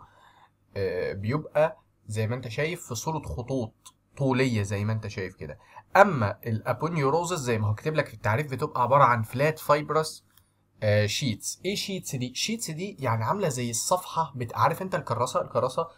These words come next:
الصفحه بتاعتها، صفحه الكراسه او ورقه الكراسه الواحده بيسموها شيت. حتى انت لو بصيت على الكراسه مثلًا يقول لك تلاتين شيت. شيت دي زي ما تكون شبه ال-، الورقه، حاجه عريضه من الاخر.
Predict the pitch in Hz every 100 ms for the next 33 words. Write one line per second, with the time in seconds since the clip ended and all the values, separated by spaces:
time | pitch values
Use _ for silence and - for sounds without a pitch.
0 | _ - 117 - 170 - - - 123 156
1 | - 196 202 156 - 117 113 117 135 170
2 | 117 104 139 127 - - 131 139 147 160
3 | 127 113 120 135 - 123 113 - 117 123
4 | 113 113 104 98 156 120 110 107 104 104
5 | 127 135 135 139 170 147 131 143 135 117
6 | 104 147 - 120 - - - - - -
7 | 202 - 226 220 135 131 123 120 113 180
8 | 180 - 160 139 127 117 117 113 113 127
9 | 127 98 - _ _ - 160 190 123 123
10 | 139 110 104 101 110 107